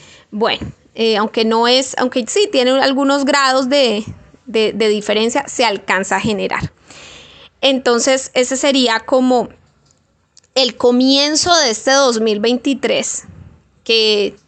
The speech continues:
hay mucha fluidez, hay muchas cuestiones que fluyen, eh, pero pues todavía tenemos esas tensiones entre zona Sagitario, zona Piscis con las cuales lidiar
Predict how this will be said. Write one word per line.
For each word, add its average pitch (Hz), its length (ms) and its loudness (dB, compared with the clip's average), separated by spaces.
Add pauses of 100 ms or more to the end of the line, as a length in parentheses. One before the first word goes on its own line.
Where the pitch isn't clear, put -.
(100)
hay 226 340 0
mucha 311 720 2 (560)
fluidez, 254 1120 2
hay 220 160 0
muchas 254 400 0
cuestiones 240 460 -2
que 269 160 0
fluyen, 294 420 0 (640)
eh, 240 320 2
pero 247 320 2
pues 233 240 -2
todavía 240 460 2
tenemos 233 440 0
esas 254 440 -2
tensiones 226 640 0
entre 254 260 -2
zona 196 360 -4
Sagitario, 226 680 0
zona 233 440 -2
Piscis 262 420 -2
con 254 180 0
las 220 200 -2
cuales 214 320 -2
lidiar 285 580 2